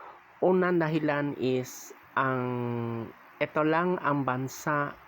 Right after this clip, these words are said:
na walang diborsyo sa buong mundo. Totoo po yan. Kasi unang-una, hindi talaga pwede. Kasi pag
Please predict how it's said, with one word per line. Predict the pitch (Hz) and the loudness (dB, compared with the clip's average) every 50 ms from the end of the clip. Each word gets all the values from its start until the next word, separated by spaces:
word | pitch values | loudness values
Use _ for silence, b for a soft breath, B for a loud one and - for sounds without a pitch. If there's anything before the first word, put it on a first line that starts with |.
| - - - | -8 -2 0
na | 139 135 | 0 0
walang | 131 127 127 127 123 127 139 147 151 151 143 131 | 2 0 0 0 0 0 0 0 0 -2 -2 0
diborsyo | 127 120 117 123 123 127 131 135 - - 131 123 120 117 123 127 | -2 0 2 2 2 2 2 -2 -2 0 2 2 2 2 0 -4
sa | - - - 127 117 | -6 -4 -2 -2 -2
buong | 117 120 123 - - 127 139 139 135 127 | 0 0 0 2 2 2 0 0 0 0
mundo. | 117 110 110 107 104 98 104 101 95 - - - - - - - - - - - - - - - - - - | 0 0 0 0 0 0 0 -2 -2 -4 -14 -20 -20 -20 -20 -20 -20 -20 -20 -20 -20 -20 -20 -20 -18 -8 -4
Totoo | - 120 - 147 143 143 | -4 0 0 0 0 2
po | - 160 | 2 2
yan. | 160 160 147 110 85 85 - - - - - - - - B B B B B B B B B B - - | 4 4 2 0 -2 -6 -10 -16 -20 -20 -20 -20 -20 -20 B B B B B B B B B B -4 -2
Kasi | 170 170 - - 196 190 185 - | -2 -2 0 2 2 2 4 4
unang-una, | - 180 190 196 185 175 - 147 214 240 233 208 175 143 135 139 156 175 208 - - - - - - - - - - - - - - - - - - - - 156 | 4 4 4 4 4 2 2 2 2 4 4 2 2 2 2 2 0 -2 -4 -8 -14 -20 -20 -14 -10 -10 -10 -10 -12 -20 -20 -20 -20 -20 -20 -20 -20 -14 -8 -2
hindi | 147 185 196 196 214 233 240 - | 2 2 2 4 2 0 -2 -2
talaga | - - 202 190 190 185 180 180 175 175 170 165 165 160 160 160 165 175 185 - - - - - - - - | -2 -2 0 0 0 0 0 -2 -2 0 0 2 2 2 0 0 -2 -4 -8 -10 -16 -20 -20 -20 -8 -2 2
pwede. | 160 143 131 131 160 160 143 131 - - - - - - - - - - - - - - - - - - - - - | 2 2 2 2 0 0 0 -2 -8 -10 -14 -20 -20 -20 -20 -20 -20 -20 -20 -20 -20 -20 -20 -20 -20 -20 -16 -6 -2
Kasi | - 185 185 - 214 214 214 | -2 0 2 2 2 2 2
pag | - - - 196 185 160 | 0 -2 0 0 0 0